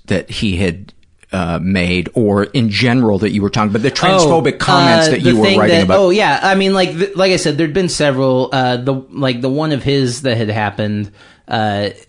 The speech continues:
Speaker 2: uh, uh, another trans comic had, uh, written, uh, a piece, uh, just talking about, uh, her experiences with, uh, anti-trans, uh, bigotry,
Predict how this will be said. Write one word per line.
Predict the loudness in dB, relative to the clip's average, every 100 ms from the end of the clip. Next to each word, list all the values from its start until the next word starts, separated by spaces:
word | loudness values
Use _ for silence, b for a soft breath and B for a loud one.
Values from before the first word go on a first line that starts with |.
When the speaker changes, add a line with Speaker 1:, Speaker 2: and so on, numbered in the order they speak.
| -18
Speaker 2:
uh, | -8
uh, | -2 0 -2 -4 -4 -4 -2 -2
another | -2 -2 -2 -2
trans | -4 -4 -4 -4
comic | -6 -4 -6 -8
had, | -8 -6 -6 -8 -8
uh, | -6 -6
written, | -6 -6 -4 -4 -4 -6 -8 -6
uh, | -4 -4 -8 -10
a | -12
piece, | -8 -8 -8 -8 -10 -10 -14 _
uh, | -4 -2 -2 -4 -4 -6 -12 _ _ _ _ _ _ _ -20 -6
just | -4 -4 -6
talking | -4 -2 -2
about, | -2 -2 -2 -4 _
uh, | -2 0 0 -2
her | -2
experiences | -4 -6 -4 -2 -2 -4 -4 -4 -4 -6
with, | -4 -2 -2 -4 -10 -8
uh, | -4 -2 -2 -4
anti-trans, | -8 -4 -6 -6 -6 -4 -4 -6 -8 -16 b b b -6
uh, | -4 -2 -2 -2 -4 -8 -12 -8
bigotry, | -6 -4 -4 -4 -4 -4 -8